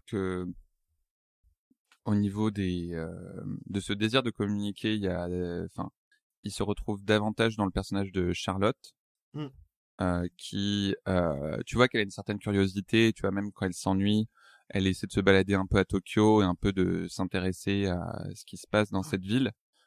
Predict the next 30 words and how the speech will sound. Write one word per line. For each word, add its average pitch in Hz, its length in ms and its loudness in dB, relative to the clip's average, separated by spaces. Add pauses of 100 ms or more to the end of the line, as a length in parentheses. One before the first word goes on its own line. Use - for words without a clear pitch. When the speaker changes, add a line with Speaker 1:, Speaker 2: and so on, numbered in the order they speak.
(120)
Speaker 1:
même 95 160 0
si, 92 460 -4
euh, 85 80 -2 (960)
elle, 95 280 2
elle, 95 220 2
elle 95 160 2
reste 95 180 -2
complètement 98 400 -2
perdue, 95 420 0 (400)
alors 95 140 -4
que 101 120 -2
chez 98 200 -2
Bob, 104 340 6 (560)
donc, 92 300 -6
euh, 92 80 -2
joué 92 140 -4
par 90 240 -6
Bill 92 200 -6
Murray, 92 380 -2 (560)
euh, 90 220 0 (640)
lui, 104 200 -2
dès 110 140 4
le 104 40 -2
début, 104 280 4
ça - 160 -4
le 87 80 -2
saoule 98 420 -2
d'être - 320 -2
là. 87 180 4 (180)
Speaker 2:
Oui. 135 260 -2